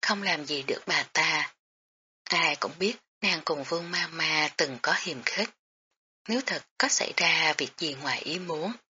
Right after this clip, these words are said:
nàng ta cũng thật không thể giải thích rồi. Nhưng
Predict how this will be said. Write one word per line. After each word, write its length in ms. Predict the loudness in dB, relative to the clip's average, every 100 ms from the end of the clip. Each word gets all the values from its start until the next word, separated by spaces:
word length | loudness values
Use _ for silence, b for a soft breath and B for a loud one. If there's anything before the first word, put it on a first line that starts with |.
| _ _
nàng 160 | -2 0 0
ta 300 | 2 2 0 -4
cũng 160 | -4 2
thật 140 | 0 0 -2
không 240 | 0 2 2
thể 160 | 0 2
giải 180 | 0 2
thích 120 | -2 0
rồi. 340 | 0 0 -2 -6 _ _ _ _ _ _ _ _
Nhưng 360 | -2 0 -2